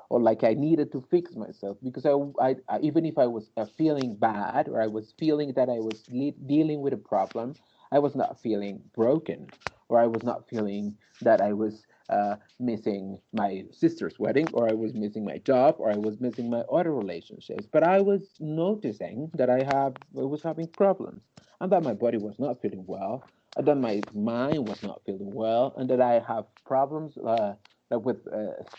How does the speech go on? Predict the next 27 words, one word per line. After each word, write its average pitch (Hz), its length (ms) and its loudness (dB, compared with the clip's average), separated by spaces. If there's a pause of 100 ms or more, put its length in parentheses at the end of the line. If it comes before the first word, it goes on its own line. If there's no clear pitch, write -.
not 113 320 -4 (120)
thinking 107 540 -2 (300)
that 113 260 0
fluently 120 560 0
as - 160 -4
I 95 60 -2
used 113 540 -2
to, 147 300 -2 (340)
and 156 200 4
that 165 160 8
I 185 320 6
was 190 540 -2
depressed - 640 -2 (200)
mainly. 98 480 -14 (640)
Uh, 120 480 0
but 147 160 4
I 139 140 6
didn't 175 340 -6
want 101 180 -14
it 78 180 -18
to 90 100 -8
occupy - 500 -12
that, 76 300 -6
that - 200 -8
place. - 520 -14
And 113 180 -4
then 156 540 0